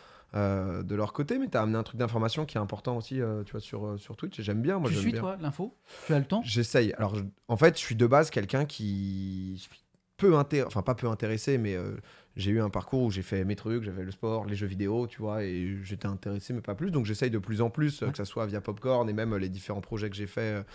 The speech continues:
Speaker 1: euh, m'y ont intéressé. Mais oui, forcément, c'est intéressant de savoir ce qu'il y a autour, euh, ce qui se passe autour de nous, et cetera, quoi.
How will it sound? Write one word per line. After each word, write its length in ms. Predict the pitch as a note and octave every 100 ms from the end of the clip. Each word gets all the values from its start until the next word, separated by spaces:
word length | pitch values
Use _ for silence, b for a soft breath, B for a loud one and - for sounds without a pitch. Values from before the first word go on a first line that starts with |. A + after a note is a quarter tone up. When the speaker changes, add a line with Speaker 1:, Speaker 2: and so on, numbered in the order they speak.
| B B B
Speaker 1:
euh, 120 | G2 G2+
m'y 240 | A#2+ C3
ont 100 | B2
intéressé. 480 | A#2 A#2 A2+ D#3 A3 B B B A2
Mais 160 | G2+
oui, 160 | G#2 C3+
forcément, 360 | - - C#3+
c'est 140 | D3+ G2
intéressant 380 | F2+ F2+ - G#2+
de 160 | G2+
savoir 280 | F2 F#2+ G2
ce 60 | -
qu'il 140 | G#2
y 20 |
a 60 | F#2+
autour, 320 | F#2 G#2 G2
euh, 320 | F#2 F#2+ G2
ce 80 | -
qui 80 | -
se 60 | -
passe 180 | G#2
autour 160 | G2 G2+
de 80 | G2+
nous, 160 | A#2
et 60 | G#2+
cetera, 280 | - A2+ D3
quoi. 180 | -